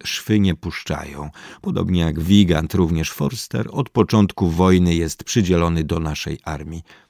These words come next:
Spędzam przemiłe godziny z tym impulsywnym, dowcipnym człowiekiem, choć jego cięte żarty potrafią czasem ranić.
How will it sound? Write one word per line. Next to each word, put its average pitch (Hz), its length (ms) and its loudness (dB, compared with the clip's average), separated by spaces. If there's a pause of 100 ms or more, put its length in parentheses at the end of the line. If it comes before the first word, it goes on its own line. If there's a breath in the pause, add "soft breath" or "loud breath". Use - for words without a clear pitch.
(360 soft breath)
Spędzam 95 400 0
przemiłe 107 520 6
godziny 85 580 4
z - 80 -8
tym 80 160 -2 (100)
impulsywnym, 113 760 0
dowcipnym 82 560 -2
człowiekiem, 82 560 -4
choć - 280 -10 (560 loud breath)
jego 85 240 6
cięte 147 520 2
żarty 120 400 2
potrafią 107 560 0
czasem 87 420 -6
ranić. 82 680 -14